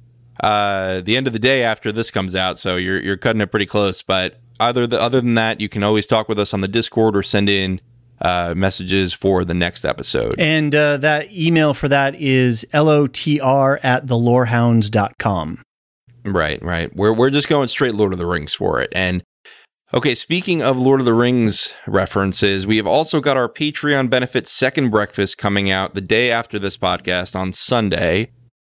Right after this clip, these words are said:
Speaker 1: Uh, and that's basically where we just talk about shows that we're not covering and books that we're reading and video games or tabletop games we're playing.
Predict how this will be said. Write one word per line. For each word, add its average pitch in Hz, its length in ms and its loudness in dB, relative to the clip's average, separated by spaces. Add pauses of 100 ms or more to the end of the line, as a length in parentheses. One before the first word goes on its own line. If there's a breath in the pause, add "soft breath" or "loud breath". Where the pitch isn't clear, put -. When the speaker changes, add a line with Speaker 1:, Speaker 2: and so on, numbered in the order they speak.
(120)
Speaker 1:
Uh, 95 260 0
and 113 100 -2
that's 196 220 -2
basically 202 320 2
where 170 160 4
we 165 80 2
just 156 240 -2
talk 160 220 0
about 147 280 0
shows 160 260 -2
that 147 80 -2
we're 143 100 0
not 143 200 0
covering 85 480 -4
and 92 160 -6
books 131 220 -2
that 131 100 0
we're 120 140 2
reading 123 480 0
and 95 140 -4
video 127 260 0
games 123 400 -2
or 92 360 -2
tabletop 117 540 -2
games 113 300 -2
we're 107 80 0
playing. 101 560 0